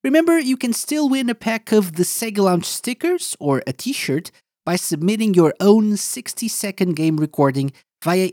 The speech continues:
email to podcast at the sega lounge dot com or using the voicemail feature on our website. Simply pick your favorite Sega game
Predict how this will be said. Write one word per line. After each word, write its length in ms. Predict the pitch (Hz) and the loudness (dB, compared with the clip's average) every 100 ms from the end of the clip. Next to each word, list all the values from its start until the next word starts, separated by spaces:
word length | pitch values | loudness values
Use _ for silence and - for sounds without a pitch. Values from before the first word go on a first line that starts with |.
| 214 | 0
email 360 | 214 165 135 | 2 2 0
to 260 | 113 - 120 | -2 -2 -4
podcast 880 | - - 214 226 - 214 208 - - | -4 -4 -4 -4 -8 -8 -6 -10 -10
at 220 | - - | -10 -10
the 140 | - 120 | -6 -4
sega 420 | - 175 165 165 | -4 -6 -2 -2
lounge 380 | 143 135 131 - | 0 -2 -2 -6
dot 240 | 110 - | -6 -6
com 360 | - 214 226 233 _ _ _ _ _ | -2 0 0 -4 _ _ _ _ _
or 140 | 285 302 | 0 2
using 480 | 247 214 233 220 | 2 2 0 0
the 100 | 170 | 2
voicemail 680 | 151 143 160 170 - 170 165 | 0 2 2 0 -2 0 0
feature 480 | - 160 - 156 139 | -2 -8 -6 -2 -2
on 220 | 123 127 120 | -2 -2 -2
our 120 | 135 123 | -2 -2
website. 640 | 104 95 - - - - _ _ _ | -2 -4 -10 -12 -16 -20 _ _ _
Simply 420 | - - 277 294 | -10 -8 -4 -4
pick 280 | - 269 226 | -4 -6 0
your 140 | 208 175 | 2 2
favorite 420 | - 247 233 208 | 0 -2 -2 -4
Sega 380 | - 214 196 175 | -6 -4 -2 0
game 320 | 170 151 | 0 0